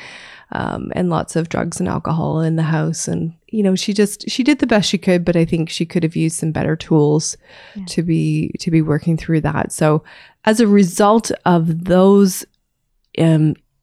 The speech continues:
Speaker 1: experiences, I then started to, on the path of getting some help for sexual trauma,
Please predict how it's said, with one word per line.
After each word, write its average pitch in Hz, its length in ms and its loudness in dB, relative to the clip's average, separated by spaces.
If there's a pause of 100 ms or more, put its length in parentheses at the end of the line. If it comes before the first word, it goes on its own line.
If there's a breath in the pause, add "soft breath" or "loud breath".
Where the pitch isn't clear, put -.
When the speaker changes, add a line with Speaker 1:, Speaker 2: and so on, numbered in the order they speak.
(220)
Speaker 1:
experiences, 170 960 2 (100)
I 165 120 2
then 165 280 4
started 160 520 0
to, - 200 -4 (180)
on 156 140 0
the 156 60 0
path 147 280 -6
of 160 140 -4
getting 156 300 -4
some 165 200 -4
help - 280 -4
for 123 400 -4 (180 loud breath)
sexual - 380 -4
trauma, - 440 -12